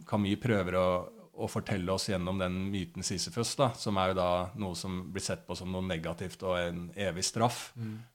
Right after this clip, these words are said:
Speaker 1: Men er det egentlig det, da?
Speaker 2: Ja, altså, jeg
Speaker 1: Eh.
Speaker 2: tror ikke det er noe galt med å tråkke opp gamle stier, jeg. Jeg tror
Speaker 1: Nei.
Speaker 2: det er egentlig veldig viktig. Jeg
Speaker 1: Ja.
Speaker 2: tror det er veldig overvurdert, det derre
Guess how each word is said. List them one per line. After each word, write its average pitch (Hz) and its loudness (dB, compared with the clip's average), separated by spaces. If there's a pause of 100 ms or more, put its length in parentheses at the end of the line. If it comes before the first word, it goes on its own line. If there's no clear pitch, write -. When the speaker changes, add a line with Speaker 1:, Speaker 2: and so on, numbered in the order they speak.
(140)
Speaker 1:
Men 92 -2
er 87 4
det 87 0
egentlig 87 0
det, 107 6
da? 143 4 (300)
Speaker 2:
Ja, 151 -6
altså, 143 -2
jeg 151 4
Speaker 1:
Eh. - 0
Speaker 2:
tror 202 2
ikke 190 0
det 143 2
er 123 2
noe 110 0
galt 104 -4
med 107 -6
å - -18
tråkke 123 -10
opp 117 -4
gamle 131 -4
stier, 180 -4
jeg. 226 -4 (140)
Jeg 180 -4
tror 104 4
Speaker 1:
Nei. 101 6
Speaker 2:
det 127 4
er 147 -2
egentlig 156 -4 (240)
veldig 135 2
viktig. 208 -2
Jeg - -4
Speaker 1:
Ja. 101 6
Speaker 2:
tror 135 2
det 139 2
er 143 -4 (100)
veldig 135 2 (120)
overvurdert, 123 -2
det 151 -2
derre 123 0